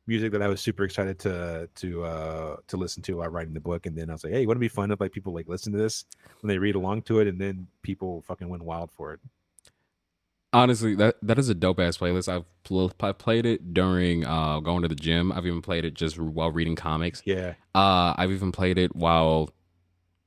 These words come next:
Speaker 2: Soups, I have been replaying Ultimate
Speaker 1: <laughs>
Speaker 2: Spider-Man
Speaker 1: Yeah.
Speaker 2: on, uh, Xbox three sixty,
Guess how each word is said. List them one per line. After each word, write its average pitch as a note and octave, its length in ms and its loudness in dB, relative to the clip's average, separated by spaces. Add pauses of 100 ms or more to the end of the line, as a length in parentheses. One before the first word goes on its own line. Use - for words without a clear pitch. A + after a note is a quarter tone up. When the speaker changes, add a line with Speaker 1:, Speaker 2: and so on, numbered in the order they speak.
(140)
Speaker 2:
Soups, - 460 4
I D#2+ 160 2
have D2+ 160 -4
been D2 160 -8
replaying B2+ 720 0 (460)
Ultimate A2 280 6
Speaker 1:
<laughs> - 20 6
Speaker 2:
Spider-Man A2+ 760 6 (1040)
Speaker 1:
Yeah. G2 240 8
Speaker 2:
on, F2+ 340 6
uh, E2 380 4
Xbox F2+ 360 2
three G2+ 140 0
sixty, E2 560 0